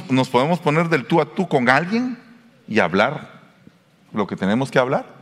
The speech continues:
¿Estamos preparados para eso? ¿Qué va a pasar cuando llegue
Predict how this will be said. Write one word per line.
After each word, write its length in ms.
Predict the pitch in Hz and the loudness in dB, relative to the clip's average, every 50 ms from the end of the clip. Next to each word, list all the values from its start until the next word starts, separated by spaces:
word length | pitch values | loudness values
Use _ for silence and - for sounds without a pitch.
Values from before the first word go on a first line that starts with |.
| - - - | -20 -20 -10
¿Estamos 340 | - 110 - - 143 175 180 | -8 -2 2 2 2 2 0
preparados 560 | - 165 139 - 127 110 110 135 170 190 175 | -4 -4 -2 0 0 0 0 0 0 -2 -4
para 300 | - - 139 117 101 104 | -2 -2 0 0 0 -2
eso? 300 | 113 135 139 - - 277 - _ _ _ _ _ _ _ _ _ _ _ _ _ _ _ _ _ _ _ _ _ - - 127 - - | -2 -4 -6 -10 -16 -20 -20 _ _ _ _ _ _ _ _ _ _ _ _ _ _ _ _ _ _ _ _ _ -20 -20 -20 -10 -2
¿Qué 120 | - 190 196 | 0 2 2
va 80 | 214 | 2
a 60 | 208 | 2
pasar 340 | - 202 180 - 196 190 185 | 0 0 0 2 0 0 0
cuando 220 | 190 185 175 147 131 | 0 -2 -2 0 0
llegue 440 | 120 127 139 147 151 165 165 151 | 0 0 0 0 0 -2 -4 -6